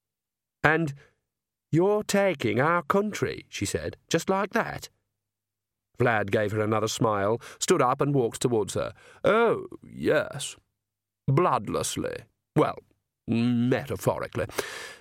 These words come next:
You really are quite remarkable, Miss Nit.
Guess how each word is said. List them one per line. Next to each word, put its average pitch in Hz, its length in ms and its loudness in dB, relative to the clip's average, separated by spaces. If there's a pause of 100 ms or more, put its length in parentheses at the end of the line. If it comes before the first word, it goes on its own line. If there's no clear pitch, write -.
(140)
You 165 180 4
really 254 380 2
are 113 320 0
quite 170 420 0
remarkable, 156 880 -2
Miss 104 520 -2
Nit. 101 360 -6